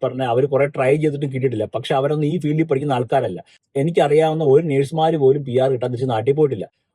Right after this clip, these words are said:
ഒരു എഞ്ചിനീയറിംഗ് ഫീൽഡിൽ പഠിക്കുന്ന ആൾക്കാർ ആരും അധികം ഒന്നും, ആ, ഇപ്പൊ പി ആർ കിട്ടാൻ തിരിച്ച് നാട്ടിൽ പോയിട്ടില്ല. അവർക്ക് ഏതെങ്കിലുമൊക്കെ ഒരു വഴിയിൽ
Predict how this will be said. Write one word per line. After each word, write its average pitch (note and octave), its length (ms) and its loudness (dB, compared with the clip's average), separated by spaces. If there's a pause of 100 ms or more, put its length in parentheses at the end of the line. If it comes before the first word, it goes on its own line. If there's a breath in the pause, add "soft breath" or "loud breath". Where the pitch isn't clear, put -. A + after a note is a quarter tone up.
ഒരു B2+ 140 0
എഞ്ചിനീയറിംഗ് C#3+ 520 0
ഫീൽഡിൽ C#3 200 -2
പഠിക്കുന്ന B2+ 260 -2
ആൾക്കാർ A#2+ 280 -2
ആരും A#2+ 380 2
അധികം A#2+ 280 0
ഒന്നും, B2 340 -2
ആ, A2 240 -4
ഇപ്പൊ A2 240 -6
പി A2+ 180 -4
ആർ A#2 160 2
കിട്ടാൻ A2+ 240 -2
തിരിച്ച് A2+ 200 -4
നാട്ടിൽ G#2+ 200 -2
പോയിട്ടില്ല. G2+ 260 -2
അവർക്ക് A2+ 180 -4
ഏതെങ്കിലുമൊക്കെ C#3+ 520 0
ഒരു D#3 80 6
വഴിയിൽ C3+ 480 0